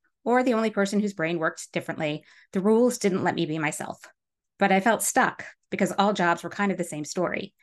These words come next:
And I thought starting a business was for disruptors or M B As or extroverted salespeople. And it turns out I was completely wrong about that. My services aren't particularly disruptive. I don't know much about accounting or bookkeeping,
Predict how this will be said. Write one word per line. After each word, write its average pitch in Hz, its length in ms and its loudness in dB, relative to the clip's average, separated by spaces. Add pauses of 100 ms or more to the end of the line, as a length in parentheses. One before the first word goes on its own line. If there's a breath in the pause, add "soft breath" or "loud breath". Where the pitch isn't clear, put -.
(460 soft breath)
And 196 80 2
I 190 60 4
thought 220 220 2
starting 196 320 4
a 185 40 6
business 170 460 -2
was 160 220 -4
for 165 200 -4
disruptors 160 680 -2 (360)
or 165 320 4
M 180 80 4
B 170 320 4
As 170 140 0
or 151 180 0
extroverted 160 540 -4
salespeople. 151 640 -4 (540 soft breath)
And 220 100 4
it 226 80 0
turns 254 240 4
out 208 340 6
I 202 80 0
was 208 120 0
completely 208 340 0
wrong 190 220 2
about 190 220 -6
that. - 180 -10 (680)
My 185 80 2
services 208 560 2
aren't 175 240 2
particularly 208 560 -2
disruptive. 151 580 -4 (440)
I 160 100 -2
don't 180 300 4
know 208 80 4
much 190 180 4
about 185 200 2
accounting 180 380 -2
or 180 80 -2
bookkeeping, 147 540 -4